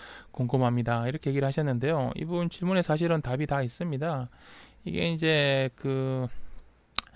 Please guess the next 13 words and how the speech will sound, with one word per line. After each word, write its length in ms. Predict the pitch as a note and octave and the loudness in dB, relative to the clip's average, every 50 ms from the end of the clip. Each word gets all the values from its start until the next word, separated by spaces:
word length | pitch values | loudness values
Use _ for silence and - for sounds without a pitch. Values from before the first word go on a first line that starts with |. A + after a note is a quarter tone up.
| - - - - - - - - - - - - - - - - | -20 -20 -20 -20 -20 -20 -20 -20 -20 -20 -20 -20 -20 -20 -4 2
대한민국의 680 | D#3 D#3+ F3 F#3+ F#3+ F#3 F3+ F3 E3+ D#3+ D#3+ D#3+ D3+ | 6 6 8 8 8 6 6 4 4 6 6 4 4
테니스 500 | - F#3 F#3+ G3 F#3+ - G3+ F3+ E3+ E3 | 6 6 4 4 4 4 4 6 6 6
서버가 380 | - - G#3 F#3 F3+ E3+ E3 | 6 6 6 6 8 6 6
전형적인 520 | - - D3+ D3 F3 F#3 F#3+ E3+ F3+ E3+ D3+ | 6 6 6 6 8 6 6 6 6 6 8
약하다는 480 | C3 C3+ - - F3+ F3+ F3 E3 D#3+ | 6 6 8 8 8 8 10 8 8
걸 120 | D3+ C#3+ C3+ | 6 6 4
보여주는 560 | - C3 C3+ C#3+ C#3 C#3+ C#3 C#3 C3 B2+ A#2+ | 6 6 6 6 6 4 4 4 4 2 0
전-, 240 | - - C#3 D3 D3+ - | 0 2 2 2 2 0
전-, 200 | - D3 E3 E3+ | 0 0 0 2
전-, 160 | - D#3 D#3 | 2 2 0
전형적인 600 | - - C3+ C#3 D#3 F3 E3+ F3 D#3 D3+ C#3 C3 B2 | 2 2 4 4 4 4 4 4 4 4 4 4 4
예인데요. 640 | A#2+ B2 B2+ B2 C3+ D#3 F#3+ F#3 C3+ B2 B2 B2+ - _ - - | 4 4 2 2 2 2 2 2 0 -2 -4 -6 -10 _ -6 -4
예. 260 | B2 B2 A#2 A#2+ | -2 -2 -2 -2